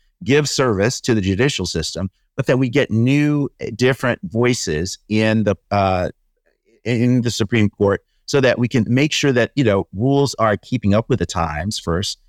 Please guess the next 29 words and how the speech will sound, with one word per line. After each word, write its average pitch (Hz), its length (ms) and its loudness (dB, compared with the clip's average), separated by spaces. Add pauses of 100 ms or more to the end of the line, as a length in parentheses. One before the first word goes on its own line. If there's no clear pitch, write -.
(140)
but 170 100 2
also 208 260 2
that 151 220 0
you 143 260 0
see 151 540 0 (260)
groups 151 360 0
of 151 100 -2
people 147 340 0
who 127 240 -2 (400)
can 127 200 0
hear 180 420 0
different 123 460 0 (180)
points 117 320 -2
of 85 180 -4
view. 85 300 -2
And 117 80 0
I 160 60 2
think 165 140 0
that's 147 200 0
really 117 220 2
an 95 80 0
important 92 480 -2
piece 95 360 -2 (220)
that 104 140 0
hasn't 127 420 0
really 101 300 2
gotten 95 500 0 (220)
as 110 200 0
much - 380 0